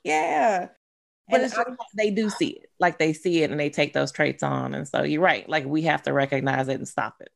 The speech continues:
Speaker 1: Yeah, we do. And that's why you're a history maker, ma'am, because you are literally walking the talk. And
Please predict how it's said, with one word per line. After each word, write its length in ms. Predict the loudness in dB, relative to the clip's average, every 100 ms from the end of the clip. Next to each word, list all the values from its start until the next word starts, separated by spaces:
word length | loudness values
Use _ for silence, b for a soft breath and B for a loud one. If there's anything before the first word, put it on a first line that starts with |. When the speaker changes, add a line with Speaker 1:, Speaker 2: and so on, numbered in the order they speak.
| _ _ _
Speaker 1:
Yeah, 280 | -2 -2 -4 -14 _ _ _ -4
we 100 | 0
do. 300 | 0 -2 -10 _ _ _ _ -2
And 100 | 2
that's 180 | 2 0
why 120 | 0
you're 180 | 2 2
a 60 |
history 460 | 0 -2 -2 -4 -4
maker, 300 | -6 -8 -10
ma'am, 380 | -12 -14 -16 -14 -10
because 400 | -6 -2 -2 -2
you 160 | -4 0
are 220 | 0 2
literally 800 | 2 4 4 0 -2 -4 -8 -16 _ _ _
walking 360 | 0 0 0 -2
the 60 |
talk. 400 | -2 0 0 0 -2
And 340 | 0 0 -2